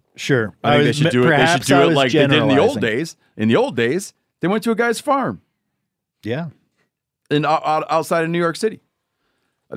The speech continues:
Speaker 2: think they should go back to that. I don't like public land rainbow gatherings, but like I said, man, when I wake up in the morning, the last thing I'm on the lookout for is a hippie doing something to me. I especially like the disenfranchised ones that don't vote.
Speaker 1: I'm not worried about 'em doing something to me.
Speaker 2: 'Cause
Speaker 1: I'm
Speaker 2: they
Speaker 1: worried
Speaker 2: bitch,
Speaker 1: about that
Speaker 2: they don't
Speaker 1: land that's
Speaker 2: vote,
Speaker 1: getting
Speaker 2: they got no
Speaker 1: messed up.
Speaker 2: sway.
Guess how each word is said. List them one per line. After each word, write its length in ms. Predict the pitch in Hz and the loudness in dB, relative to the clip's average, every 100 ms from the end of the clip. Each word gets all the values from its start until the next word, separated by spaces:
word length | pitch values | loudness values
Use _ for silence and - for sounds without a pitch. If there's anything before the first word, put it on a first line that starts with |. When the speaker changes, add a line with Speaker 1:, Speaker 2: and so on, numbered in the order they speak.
| 127 | -2
Speaker 2:
think 140 | 147 | -2
they 60 | 135 | -6
should 120 | 117 | -4
go 120 | 139 151 | -2 -2
back 180 | 170 | -2
to 40 | 123 | -4
that. 160 | 120 117 | -4 -2
I 80 | |
don't 140 | 131 156 | -2 -2
like 180 | 147 - | -4 -2
public 260 | 143 135 | -4 -2
land 220 | 131 123 | -4 -4
rainbow 260 | 120 120 110 | -4 -4 -4
gatherings, 400 | 113 113 113 110 | -2 -4 -4 -6
but 140 | 107 | -4
like 120 | 139 123 | -4 -4
I 60 | |
said, 220 | 117 127 | -4 -4
man, 160 | 107 107 | -4 -4
when 80 | 123 | -2
I 60 | |
wake 200 | 143 147 | 0 -2
up 80 | 151 | -2
in 60 | 120 | -4
the 80 | 127 | -2
morning, 260 | 135 131 | 0 0
the 60 | 117 | -2
last 320 | 123 127 - | -2 -2 -2
thing 100 | 120 | -4
I'm 100 | 117 | -4
on 160 | 117 110 | -4 -2
the 60 | |
lookout 380 | 113 113 107 90 | -4 -4 -6 -6
for 200 | 110 101 | -6 -6
is 120 | 92 | -6
a 40 | 90 | -6
hippie 260 | 110 98 | -6 -6
doing 180 | 92 92 | -8 -10
something 280 | 85 87 65 | -10 -12 -12
to 100 | 87 | -16
me. 120 | 78 - _ - | -16 -20 _ -8
I 80 | 123 | -6
especially 400 | - 233 262 180 | -2 -4 -2 -2
like 160 | 131 | -2
the 40 | 110 | -2
disenfranchised 960 | 117 143 117 135 135 139 131 101 92 | -6 -4 -6 -6 -4 -4 -4 -6 -6
ones 200 | 104 101 90 | -8 -8 -8
that 80 | |
don't 220 | 92 95 90 | -8 -8 -8
vote. 240 | 92 - _ _ 123 | -8 -10 _ _ -2
Speaker 1:
I'm 140 | 160 | 0
not 160 | 226 185 | 2 0
worried 220 | 139 139 | 0 0
about 160 | 131 127 | 0 -2
'em 140 | 113 | -2
doing 280 | 131 131 127 | 0 0 0
something 340 | 127 123 123 | -2 -4 -4
to 40 | 95 | -4
me. 400 | 110 175 82 85 _ _ _ | -4 -4 -6 -12 _ _ _
Speaker 2:
'Cause 120 | - 139 | -4 0
Speaker 1:
I'm 40 | |
Speaker 2:
they 40 | 131 | 2
Speaker 1:
worried 180 | 139 | 2
Speaker 2:
bitch, 40 | 190 | 2
Speaker 1:
about 220 | 135 117 | 0 0
that 220 | 135 135 - | -2 -4 -6
Speaker 2:
they 200 | 131 131 | -2 0
don't 120 | 175 | 2
Speaker 1:
land 100 | 139 | 2
that's 140 | 143 | 2
Speaker 2:
vote, 80 | 160 | 2
Speaker 1:
getting 160 | 127 113 | 0 -2
Speaker 2:
they 100 | 120 | 0
got 180 | 127 | 0
no 100 | 131 170 | 0 0
Speaker 1:
messed 80 | 208 | -2
up. 40 | |
Speaker 2:
sway. 440 | 139 127 127 139 | -2 0 0 -2